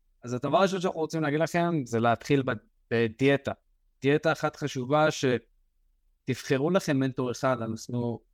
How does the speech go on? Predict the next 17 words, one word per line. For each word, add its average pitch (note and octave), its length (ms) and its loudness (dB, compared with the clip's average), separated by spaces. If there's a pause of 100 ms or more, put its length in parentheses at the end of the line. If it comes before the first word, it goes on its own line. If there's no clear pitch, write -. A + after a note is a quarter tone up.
(360)
כל B2+ 100 -4 (140)
כך, F3+ 260 4
כל E3+ 120 0
כך D#3 160 0
רוצים D3 440 -2
להעביר C3+ 280 2
לכם C#3+ 240 -2
את B2+ 120 -6
הנושא B2+ 320 -2
הזה C3 280 2
של C3 240 -2 (300)
כל G3 200 2
אחד, F#3+ 280 2
יש F#3+ 180 -2
מיליון F3+ 340 2
דרכים D#3+ 300 -2
להצליח, B2+ 420 -8